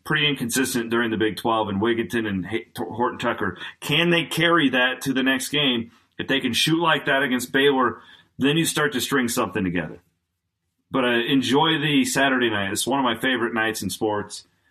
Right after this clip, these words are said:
I love state wrestling, watching the, the, the kids on T V, and then the All-Star weekend for the N B A. I know you probably, not a lot of N B A fans here in Iowa, but I, I really enjoy it. And we're gonna go have a little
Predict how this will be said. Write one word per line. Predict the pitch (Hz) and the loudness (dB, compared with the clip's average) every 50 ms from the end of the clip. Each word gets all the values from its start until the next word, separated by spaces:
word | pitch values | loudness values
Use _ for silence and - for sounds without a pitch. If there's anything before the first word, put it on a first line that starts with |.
| _ _ _ _ | _ _ _ _
I | - 113 | -2 0
love | 113 120 117 117 - | 0 2 0 0 -2
state | - - 131 123 120 113 | -2 0 0 0 2 2
wrestling, | 117 113 113 110 - - 110 104 107 107 101 - _ _ | 0 0 0 -2 -4 -4 -4 -4 -4 -6 -8 -12 _ _
watching | - 107 110 107 107 - 117 113 | -2 -2 -2 0 -2 -2 -4 -2
the, | 107 104 101 98 92 90 92 | -2 -2 -2 -2 -2 -2 -2
the, | 107 107 101 98 101 98 | -2 -2 -2 -2 -4 -6
the | 101 104 95 | -6 -8 -6
kids | - - 120 113 107 101 95 - - - _ _ _ _ _ _ _ _ _ _ _ | -2 0 0 2 2 0 -2 -4 -6 -8 _ _ _ _ _ _ _ _ _ _ _
on | - 107 107 101 92 | -6 -4 -4 -4 -2
T | - 117 113 107 | 0 0 0 2
V, | 101 104 104 101 101 98 90 - _ _ _ - | 0 -2 -4 -4 -6 -8 -10 -12 _ _ _ -4
and | 104 101 104 | -2 -2 -2
then | 104 101 98 | -2 -2 0
the | 95 90 87 87 | 0 0 0 0
All-Star | 95 110 107 107 107 - - 110 104 101 101 101 | 0 0 0 0 -2 -2 0 0 2 2 0 0
weekend | 101 101 98 90 110 104 98 90 | -2 -4 -4 -4 -2 -2 -2 -2
for | 101 104 | -4 -4
the | 98 98 | -2 -2
N | 101 101 95 | -2 -2 0
B | 95 92 | 0 0
A. | 92 | 0
I | 95 95 92 92 | 0 0 0 0
know | 95 98 | 0 0
you | 98 95 90 87 - - _ _ - - _ - | 0 0 -2 -2 -6 -10 _ _ -20 -20 _ -14
probably, | - - 82 - 95 90 - - _ _ _ _ _ _ _ _ _ _ _ _ _ _ _ - | -10 -6 -6 -4 -4 -6 -8 -12 _ _ _ _ _ _ _ _ _ _ _ _ _ _ _ -6
not | 104 101 101 | -4 -2 0
a | 101 | 0
lot | 101 98 | 0 0
of | 95 | 0
N | 95 92 | 0 2
B | 92 92 90 | 2 2 2
A | 87 | 0
fans | - - 87 85 82 82 80 - - - _ _ _ _ _ | 0 0 0 0 0 -2 -4 -6 -10 -12 _ _ _ _ _
here | - 104 95 | -4 -2 0
in | 90 | 0
Iowa, | 87 85 85 82 82 85 | 2 2 0 0 -2 -2
but | 87 87 | -2 0
I, | 92 90 90 | 0 0 -2
I | 82 - 92 | -2 -2 -2
really | 90 87 90 92 92 90 87 | -2 -2 0 0 0 2 2
enjoy | 87 87 87 87 87 90 90 | 2 2 2 2 2 2 2
it. | 87 85 - _ | 0 -2 -4 _
And | 87 92 90 87 87 87 90 | -4 -2 0 0 0 0 0
we're | 95 101 98 | 0 -2 -2
gonna | 98 98 95 | -2 -4 -2
go | 98 101 98 | -2 -2 -2
have | 101 101 101 101 | -2 -2 -2 -2
a | |
little | 95 92 92 104 104 101 95 92 90 | -2 -2 -2 -2 -2 -2 -2 -4 -6